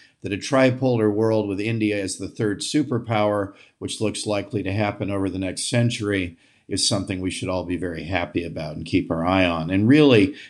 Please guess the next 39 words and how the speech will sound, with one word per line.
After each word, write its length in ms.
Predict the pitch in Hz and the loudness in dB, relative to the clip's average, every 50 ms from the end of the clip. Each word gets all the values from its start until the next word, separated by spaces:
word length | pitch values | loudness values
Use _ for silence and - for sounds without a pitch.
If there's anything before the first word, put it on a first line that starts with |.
| _ _ | _ _
the 80 | - 110 | -6 0
balance 460 | - 113 120 123 123 120 110 - - | 4 6 6 8 8 6 4 4 0
of 120 | 113 101 - | -4 -4 -2
forces 460 | - 117 110 107 107 - 104 92 104 | 0 2 2 2 0 -2 -6 -6 -6
in 80 | 104 | -4
the 80 | 101 101 | -4 -4
Indo-Pacific 840 | 101 95 101 95 98 - 101 92 - - 113 101 87 - 95 82 104 | -2 0 -2 -2 -2 -4 -6 -4 -2 -2 -2 -2 -2 -4 -6 -4 -4
has 180 | 98 80 82 | -6 -6 -2
moved 260 | 98 107 104 104 - 107 | 0 0 0 0 0 -4
in 100 | 104 95 | -6 -6
America's 540 | 95 95 98 95 98 92 95 - 90 - | -6 -6 -4 -4 -4 -4 -4 -6 -8 -8
direction, 720 | - - 101 117 139 160 156 151 - - 117 104 107 107 - - - - - - - | -8 -8 -4 0 0 0 0 -2 -4 -4 -2 -2 -4 -6 -8 -12 -20 -20 -20 -12 -4
not 240 | 120 131 135 127 127 | -2 0 0 2 0
because 300 | 131 120 - 123 107 - | -2 -2 0 -2 -2 0
the 80 | 107 113 | 0 0
United 340 | 107 110 107 104 101 92 | 0 2 2 0 0 -2
States 400 | 92 - - 107 95 95 92 - | -4 -4 -2 -2 -2 -2 -4 -4
is 180 | - 101 - - | -8 -4 -2 -2
so 320 | - 107 95 92 87 82 | 0 0 0 -2 -2 -4
incredibly 640 | 62 95 101 95 - - 104 95 95 87 85 90 90 | -6 -8 -10 -10 -4 -2 -2 -2 -2 -2 -4 -6 -8
clever 540 | - - - 120 117 117 113 104 101 98 98 | -8 -4 2 4 6 6 6 4 2 0 0
and 120 | 92 92 | -2 -2
Bismarckian, 840 | 90 95 - 95 110 127 147 156 151 - 127 120 110 107 107 110 107 - - - _ _ - | -2 -4 -4 0 2 4 4 4 4 2 2 2 4 4 2 0 -2 -6 -18 -20 _ _ -10
but 80 | - - | -6 0
because 320 | 123 120 123 135 120 107 | 0 0 2 2 2 2
Xi 180 | - - 113 110 | 2 0 -2 -2
Jinping 540 | 104 - 110 107 104 104 107 98 90 95 98 | 0 -2 -4 -4 -4 -4 -4 -4 -2 -2 -4
has 160 | 90 - 90 | -4 -4 -6
made 200 | 90 87 85 85 | -6 -6 -4 -6
mistakes. 640 | 87 85 - - - 104 87 82 78 - - - - | -6 -6 -6 -4 -2 -2 -4 -4 -6 -8 -10 -8 -6
We 240 | 95 92 87 87 | -4 -4 -4 -4
underestimate 880 | 90 113 120 113 107 104 110 110 104 - - 98 90 90 85 87 85 - _ _ _ _ _ _ - | -2 -2 0 0 2 4 4 4 2 2 0 -4 -4 -4 -4 -6 -8 -10 _ _ _ _ _ _ -10
the 60 | 107 | -8
mistakes 520 | 90 95 92 - - 113 95 92 90 - - | -6 -4 -4 -2 0 0 0 0 -2 -4 -6
that 140 | 104 85 85 | -6 -6 -6
our 100 | 87 87 | -6 -6
enemies 460 | 92 92 87 87 85 82 82 80 87 | -4 -4 -4 -4 -6 -6 -8 -6 -6
often 360 | 87 82 80 - - 82 82 | -6 -6 -6 -8 -8 -8 -4
make. 440 | 87 90 85 78 80 76 - - | -2 -2 -2 -2 -6 -10 -14 -20